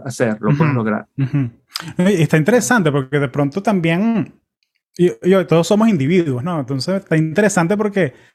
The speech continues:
Speaker 2: de pronto tu tolerancia al estrés es muy diferente a, al de una persona que no haya tenido esa experiencia. Entonces,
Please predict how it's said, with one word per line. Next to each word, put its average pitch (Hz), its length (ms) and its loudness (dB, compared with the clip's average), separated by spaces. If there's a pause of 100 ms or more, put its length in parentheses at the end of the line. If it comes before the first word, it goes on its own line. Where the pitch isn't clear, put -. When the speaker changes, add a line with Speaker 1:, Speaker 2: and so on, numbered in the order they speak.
(280)
Speaker 2:
de 143 120 0
pronto 156 340 2
tu 190 120 -4
tolerancia 196 720 2
al 175 180 -4
estrés 147 840 -4
es 131 160 -2
muy 156 140 4
diferente 160 640 0
a, 135 280 -2 (540)
al 135 200 0
de 131 240 0
una 127 220 0
persona 151 360 0
que 160 100 0
no 143 60 4
haya 143 120 2
tenido 151 160 2
esa 147 140 0
experiencia. 147 680 0
Entonces, 120 400 -4